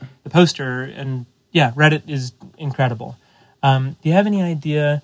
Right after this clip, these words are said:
uh, that you really want to make happen but can't for some reason? I've always wanted to make this kids' adventure movie about movies,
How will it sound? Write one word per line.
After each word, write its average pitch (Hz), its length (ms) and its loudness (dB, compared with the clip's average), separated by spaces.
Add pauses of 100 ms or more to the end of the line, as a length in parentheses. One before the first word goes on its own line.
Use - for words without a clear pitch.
(580)
uh, 147 320 0
that 151 120 -6
you 147 120 0
really 156 220 2
want 147 360 -2
to 147 100 -4
make 143 320 -2
happen 143 440 -4
but 147 140 -10
can't 170 260 -6
for 151 100 -10
some 135 200 -4
reason? 131 340 -8
I've 151 100 -8
always 269 200 -10
wanted 254 200 -4
to 170 40 2
make 151 280 -2
this 139 160 -8
kids' 170 260 -2
adventure 147 440 -6
movie 135 300 -4
about 123 260 -6
movies, 127 680 -8